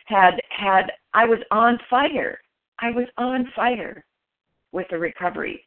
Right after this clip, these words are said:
that I was experiencing because it had been a long time coming for me.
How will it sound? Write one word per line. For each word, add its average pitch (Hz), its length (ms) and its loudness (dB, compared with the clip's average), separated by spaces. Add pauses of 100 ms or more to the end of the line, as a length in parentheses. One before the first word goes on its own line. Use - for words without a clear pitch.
that 165 120 -4
I 160 100 2
was 160 160 -4
experiencing 160 840 -8 (300)
because 208 320 -2 (160)
it 208 120 -2
had 202 320 -4
been 202 260 -2
a - 40 0
long 190 380 -2
time 165 320 -12
coming 214 360 -8
for - 120 -14
me. - 180 -20